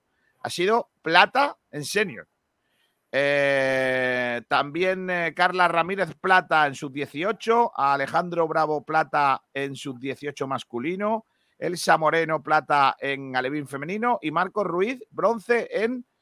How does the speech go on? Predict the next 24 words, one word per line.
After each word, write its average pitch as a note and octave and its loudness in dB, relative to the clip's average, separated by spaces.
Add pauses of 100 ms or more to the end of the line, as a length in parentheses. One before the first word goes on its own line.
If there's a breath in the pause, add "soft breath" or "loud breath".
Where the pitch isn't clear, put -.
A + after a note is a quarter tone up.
(280)
sub E3+ -2
quince G#3 -2
masculino. G2 -2 (800)
También, E3 0
eh, B2 0
buenos D3 -4
pre-, E3 0
buenos D#3 -2
puestos F3 0
para, F#3+ 4
cuartos D#3 0
puestos F3 -2
para D#3 2
María D3+ 2
Palomo G#3+ 2 (200)
en B2 -6
alevín, E3+ 0
Leo F#3 6
Ruiz E3+ -2
de C3+ 0
Benjamín C#3 -2
y G3 -2
Antonio E3+ -4
Villalobos. C#3+ 0